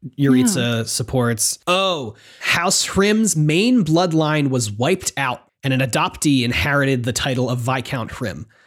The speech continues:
Speaker 1: So that is Yuritsa.
Speaker 2: That's Yuritsa, yeah.
Speaker 1: So they destroyed this house that tried to rise against them and inserted Yuritsa,
Speaker 2: I
Speaker 1: uh,
Speaker 2: see.
Speaker 1: I guess, as a seat
Speaker 2: Okay.
Speaker 1: at that table.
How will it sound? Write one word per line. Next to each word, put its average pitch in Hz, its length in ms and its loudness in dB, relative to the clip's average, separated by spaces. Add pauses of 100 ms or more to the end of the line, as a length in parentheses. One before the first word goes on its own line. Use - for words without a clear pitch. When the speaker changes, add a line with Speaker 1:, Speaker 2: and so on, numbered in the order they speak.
(120)
Speaker 1:
So - 160 0
that 139 160 0
is 127 140 -2
Yuritsa. 101 440 -6
Speaker 2:
That's 185 200 -2
Yuritsa, 160 540 -8
yeah. 165 300 -10 (240)
Speaker 1:
So 147 280 2
they 135 440 -2 (100)
destroyed 151 760 0
this 143 180 0
house 123 300 -2
that 120 140 -4
tried 131 280 -2
to 113 340 -4
rise 120 300 -2
against 107 320 -4
them 101 200 -6
and 104 220 -6
inserted 127 540 0
Yuritsa, 92 540 -6 (280)
Speaker 2:
I 190 140 -4
Speaker 1:
uh, 113 320 -4
Speaker 2:
see. 127 60 -8
Speaker 1:
I 123 60 -2
guess, 117 280 -2
as 117 180 -4
a 110 60 -2
seat 143 260 -2
Speaker 2:
Okay. 113 80 -6
Speaker 1:
at 110 100 -8
that - 180 -8
table. 80 380 -10